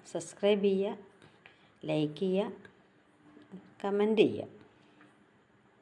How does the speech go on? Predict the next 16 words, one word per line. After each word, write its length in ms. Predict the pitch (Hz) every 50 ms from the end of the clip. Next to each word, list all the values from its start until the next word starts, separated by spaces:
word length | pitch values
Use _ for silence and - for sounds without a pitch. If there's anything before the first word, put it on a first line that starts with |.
| _ _ _ -
ഇത് 140 | 156 151 175 - 170
കണ്ടപ്പോൾ 420 | 165 165 160 160 190 190 - 254 247
ഞാനൊന്ന് 320 | 233 208 202 196 190 190 185 170
അറിയിക്കണം 520 | 160 156 160 165 - 180 175 190 190 185 180
പറഞ്ഞിട്ട് 340 | 180 180 180 180 180 - 240 269 254 - - - - _ _ _ _ _ _ _ _ _ _ _ - 170
ഇട്ടതാട്ടോ 460 | 156 156 151 135 131 131 131 151 151 151 151
വീഡിയോ, 280 | 156 156 156 160 160 170 165 156 - - - - - -
അല്ലാണ്ട് 340 | 151 151 151 156 165 175 185 175 165
വേറൊന്നും 400 | 156 160 175 180 196 220 233 220 185
ഇല്ലെന്ന്. 360 | 160 151 151 151 151 170 202 254 - - - - - - - - _ _ _ _ _ _ _ _ _ _ _ _ _ _ _ _ _ _ _ _ _ _ _ _ _ _ _ _ _ _ _ _ _ _ _ _ - _ _ _ _ - 185
അപ്പോൾ 240 | - - 170 180 190 - - - - - - - _ _ _ _ _ _ _ _ _ _ - _ _ _ _ _ _ _ _ - -
സബ്സ്ക്രൈബ് 500 | - 160 151 - - - 185 180 180 175 175
ചെയ്ത 180 | 170 165 185 170 165
എല്ലാവർക്കും 600 | 160 160 165 165 170 165 165 165 - - 202 202 202 196
താങ്ക്സ്. 460 | 156 143 147 143 - - - - - - - - - _ _ _ _ _ _ _ _ _ _ _ _ _ _ _ _ _ - - _ _ _ _ _ -
സബ്സ്ക്രൈബ് 440 | - 156 - - - 175 175 170